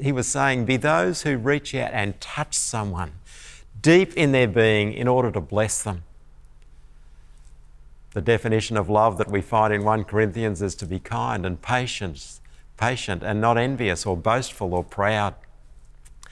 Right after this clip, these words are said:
to be honouring of others and serving of others, forgiving, protecting, trusting and persevering.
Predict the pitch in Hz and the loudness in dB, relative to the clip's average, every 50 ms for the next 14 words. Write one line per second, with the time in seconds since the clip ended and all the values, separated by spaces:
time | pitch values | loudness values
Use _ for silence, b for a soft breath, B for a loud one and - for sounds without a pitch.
0 | B B B B - 131 139 131 135 139 143 151 151 147 139 123 113 107 98 82 | B B B B -4 0 2 2 4 4 4 4 2 0 0 0 0 0 0 2
1 | 98 95 95 92 90 85 87 98 90 82 - - - - 156 151 147 139 120 139 | 2 2 2 0 -2 -4 -4 -6 -6 -4 -4 -4 -2 -2 -2 -2 -2 -2 -2 -2
2 | 123 113 98 101 98 90 80 82 80 - - - - - - - - b b b | -2 -2 0 0 0 0 -2 -4 -10 -14 -16 -18 -20 -20 -20 -20 -20 b b b
3 | b b b b b b - - 143 123 101 156 147 127 123 117 92 78 76 73 | b b b b b b -2 0 0 2 2 2 0 0 0 -4 -4 -6 -8 -14
4 | - - - - - - - - - - - - 135 127 - - 143 139 120 - | -18 -20 -20 -20 -20 -20 -20 -20 -20 -16 -6 -2 0 0 0 0 -4 -4 -4 -6
5 | - - 110 98 90 82 80 - - - - - 139 117 104 - - - 113 104 | -8 -8 -6 -6 -6 -10 -14 -16 -18 -10 -4 -2 -2 -2 -2 -4 -4 -4 -4 -2
6 | 98 92 87 - - b b b b b b b b b b b b b 110 110 | -2 -4 -8 -10 -16 b b b b b b b b b b b b b -2 -2
7 | 98 - - 104 95 - - 90 78 95 95 92 90 92 92 80 | -2 0 0 0 0 0 -2 -4 -2 -2 -2 -2 -2 -4 -8 -10